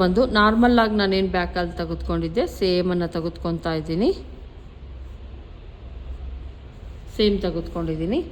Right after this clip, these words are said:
ಇಲ್ಲೂ ಕೂಡ ಅಷ್ಟೇ ಒಂದು ಮುಕ್ಕಾಲು ಇಂಚ್ಗೆ ನೀಟಾಗಿ ಒಂದು ಶೇಪನ್ನು ಕೊಟ್ಕೊಂಬಿಡಿ, ಈ ಥರ ಕೊಟ್ಕೊಂಬಿಡಿ. ಇಲ್ಲಿ ಬಂದು ಒಂಬತ್ತು ಇಂಚು ರೆಡಿ ಬೇಕಾದ್ರೆ ಒಂಬತ್ತು ಹಾಕಲಿ,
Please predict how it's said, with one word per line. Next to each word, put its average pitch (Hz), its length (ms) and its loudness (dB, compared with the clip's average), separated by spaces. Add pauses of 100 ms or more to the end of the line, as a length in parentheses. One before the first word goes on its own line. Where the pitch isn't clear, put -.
(340)
ಇಲ್ಲೂ 254 180 6
ಕೂಡ 220 200 4
ಅಷ್ಟೇ 180 280 2
ಒಂದು 185 240 0
ಮುಕ್ಕಾಲು 208 580 2
ಇಂಚ್ಗೆ 180 380 0 (160)
ನೀಟಾಗಿ 233 720 4
ಒಂದು 185 100 2
ಶೇಪನ್ನು 190 720 0
ಕೊಟ್ಕೊಂಬಿಡಿ, 170 560 0 (560)
ಈ - 40 -6
ಥರ 202 160 0
ಕೊಟ್ಕೊಂಬಿಡಿ. 190 600 -2 (540)
ಇಲ್ಲಿ 277 140 4
ಬಂದು 247 300 4 (140)
ಒಂಬತ್ತು 220 360 4 (140)
ಇಂಚು 294 460 2
ರೆಡಿ 202 220 6
ಬೇಕಾದ್ರೆ 208 360 4
ಒಂಬತ್ತು 185 200 0
ಹಾಕಲಿ, 190 200 0